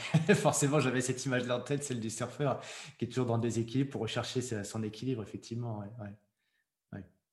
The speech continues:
Et toi, quel a été, est-ce que tu as déjà, tiens, on va, on va peut-être deux, trois questions pour terminer, mais, ou j'en prendrai s'il y en a, évidemment, dans les commentaires. Mais toi, ton, ton moment de création, euh... mémorable ?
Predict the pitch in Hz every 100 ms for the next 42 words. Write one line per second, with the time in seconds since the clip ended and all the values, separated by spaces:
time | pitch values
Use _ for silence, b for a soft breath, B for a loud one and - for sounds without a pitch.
0 | _ _ _ _ 117 - 139 143 117 113
1 | 104 131 - B 135 135 165 160 143 135
2 | 139 185 180 117 101 95 90 - 101 95
3 | 98 117 113 113 117 113 113 131 123 120
4 | 139 151 190 208 135 - B - 113 120
5 | 117 123 123 127 - 113 120 123 113 101
6 | 107 113 117 113 113 - 123 123 170 165
7 | B B 143 120 143 143 165 175 139 117
8 | 131 131 139 143 143 - 127 120 - 135
9 | 139 139 123 104 98 95 101 - _ _
10 | _ _ _ _ B B B B B B
11 | B _ _ - 127 131 123 113 110 104
12 | 107